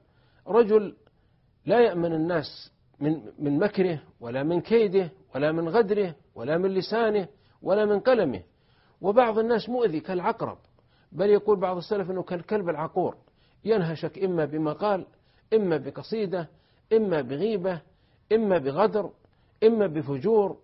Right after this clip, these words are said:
إما بسرقة، إما بخيانة. لكن المن-، المؤمن الذي عرف ربه والله سبحانه وتعالى أصلح قلبه أبدًا، حتى لو تعرض هو للإساءة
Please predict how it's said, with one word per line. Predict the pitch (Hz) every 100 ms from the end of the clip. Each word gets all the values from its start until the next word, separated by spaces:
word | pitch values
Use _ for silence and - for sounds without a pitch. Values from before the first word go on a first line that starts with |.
| _ _ _ -
إما | 233 226 170
بسرقة، | 143 - 220 220 - 190 151 _ _ _ _ 226
إما | 226 196
بخيانة. | 151 147 151 226 220 113 87 _ _ _ _ 113
لكن | 139 151 139
المن-، | 139 240 220 151
المؤمن | 147 135 135 190 202 139 123
الذي | 120 135 135 -
عرف | 160 180 -
ربه | 120 180 156 165 147 _ _ _ _ _ _ _ _ _
والله | 139 151 151
سبحانه | - 131 135
وتعالى | 143 135
أصلح | 165 165 143 123
قلبه | 185 226 185 185 143 _ _ _ _ _ _ _ 127
أبدًا، | 123 123 107 202 220 117 _ _ _ _ _ _ -
حتى | - 202 - 185
لو | 175
تعرض | - 185 175 139
هو | 160 160
للإساءة | 139 - 123 170 156 165